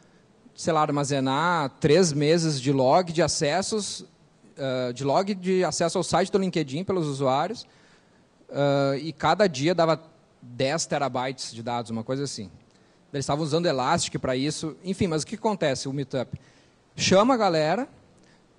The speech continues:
aí se reúne, aqui o cara, o funcionário do LinkedIn tá explicando do que que eles estão enfrentando, e, e,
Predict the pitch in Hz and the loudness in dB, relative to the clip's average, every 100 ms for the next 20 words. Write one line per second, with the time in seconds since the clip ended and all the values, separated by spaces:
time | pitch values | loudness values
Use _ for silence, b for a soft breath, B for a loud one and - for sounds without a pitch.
0 | _ - 147 151 180 156 156 170 240 214 | _ -8 -4 2 4 6 4 4 2 0
1 | - 175 165 156 160 151 131 - - 151 | 0 0 2 0 0 -2 -6 -14 -4 -2
2 | 151 156 147 156 156 139 143 151 135 160 | 0 0 -2 -4 -2 -2 0 -2 -2 -6
3 | - 151 170 226 202 170 175 160 156 160 | -4 -2 -2 -2 -4 -6 -6 -6 -4 -4
4 | 139 156 190 196 185 - 175 180 | -4 -4 -4 -8 -14 -16 -14 -14